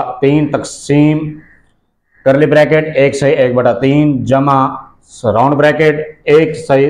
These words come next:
दो बटा तीन जमा तीन सही दो बटा पाँच नफी दो सही एक बटा पाँच बार और round bracket close curly bracket close ज़रब दो सही तीन बटा पाँच और square bracket close।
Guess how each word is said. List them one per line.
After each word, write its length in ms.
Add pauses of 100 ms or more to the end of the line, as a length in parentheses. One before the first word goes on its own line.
दो 160
बटा 320
तीन 360
जमा 320 (120)
तीन 260
सही 220
दो 180
बटा 200 (680)
पाँच 380
नफी 320
दो 200
सही 220
एक 240
बटा 200
पाँच 440 (120)
बार 320 (760)
और 280 (840)
round 220
bracket 680
close 320 (200)
curly 240
bracket 340
close 320 (360)
ज़रब 540
दो 220
सही 260 (680)
तीन 240
बटा 240 (200)
पाँच 320 (280)
और 280
square 380
bracket 340 (160)
close। 340